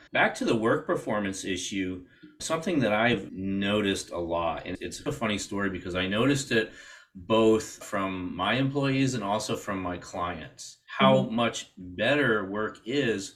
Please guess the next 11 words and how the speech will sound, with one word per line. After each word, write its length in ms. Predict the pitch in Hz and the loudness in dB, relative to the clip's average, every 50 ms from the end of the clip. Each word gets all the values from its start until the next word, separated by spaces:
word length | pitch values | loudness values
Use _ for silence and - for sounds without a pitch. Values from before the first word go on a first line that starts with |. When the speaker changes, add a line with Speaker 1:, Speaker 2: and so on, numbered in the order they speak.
| _ - _ _ - | _ -20 _ _ -6
Speaker 1:
when 120 | - 117 | 0 0
you 80 | 117 113 | 0 2
feel 240 | 120 131 117 107 98 | 2 0 -2 -2 -2
appreciated 720 | - - - 135 131 127 - - 101 92 87 90 87 85 | -4 -2 0 2 2 2 0 0 0 0 0 -2 -4 -6
for 160 | - - 98 | -6 -4 -4
your 160 | 92 87 85 | -4 -2 -4
good 280 | 82 - 95 87 78 78 | -6 -6 -8 -8 -8 -8
work. 420 | 82 85 87 - - - - - - _ _ _ - | -8 -8 -6 -6 -8 -10 -16 -20 -20 _ _ _ 4
Speaker 2:
Oh, 200 | 180 180 170 165 | 6 6 8 8
yeah. 200 | 160 - 156 123 | 6 4 4 2
Speaker 1:
And 340 | 113 110 107 107 104 104 - | 2 2 0 0 -2 -4 -6